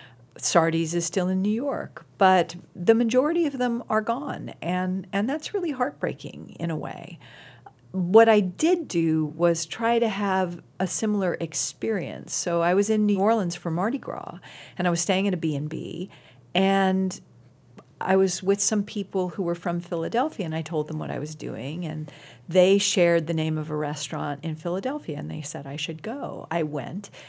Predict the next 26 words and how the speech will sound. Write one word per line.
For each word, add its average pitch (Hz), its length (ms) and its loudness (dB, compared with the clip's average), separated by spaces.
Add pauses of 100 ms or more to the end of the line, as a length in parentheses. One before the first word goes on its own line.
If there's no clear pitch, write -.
(140)
and 190 80 0
it 185 60 -2
was 180 120 -2
one 196 140 2
of 196 80 2
my 196 140 0
favorite 196 360 -2
restaurants 175 520 -4
I've 160 160 -4
eaten 151 520 -6
at 156 260 -4
in 165 220 -4
years. 175 640 -2 (120)
I 160 80 -2
had 175 180 0
the 190 60 4
experience 185 680 0
of 165 340 2 (480)
doing 247 300 8
what 240 120 2
my 180 140 4
parents 180 440 -2
did, - 260 -4
which 165 280 -6
was 170 220 0
discovering. - 800 -4